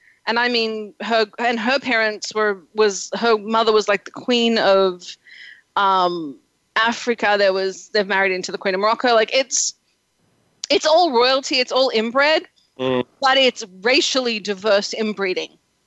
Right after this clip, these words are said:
Speaker 2: Oh.
Speaker 1: Um, but so this is what started it.
Speaker 2: Still
Speaker 1: This
Speaker 2: creepy.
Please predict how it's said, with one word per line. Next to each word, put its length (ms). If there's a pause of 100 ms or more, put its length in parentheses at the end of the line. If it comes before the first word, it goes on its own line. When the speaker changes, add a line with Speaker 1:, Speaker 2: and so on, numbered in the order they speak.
(300)
Speaker 2:
Oh. 800 (260)
Speaker 1:
Um, 260
but 200
so 180
this 220
is 120
what 120
started 440
it. 60
Speaker 2:
Still 140
Speaker 1:
This 100
Speaker 2:
creepy. 480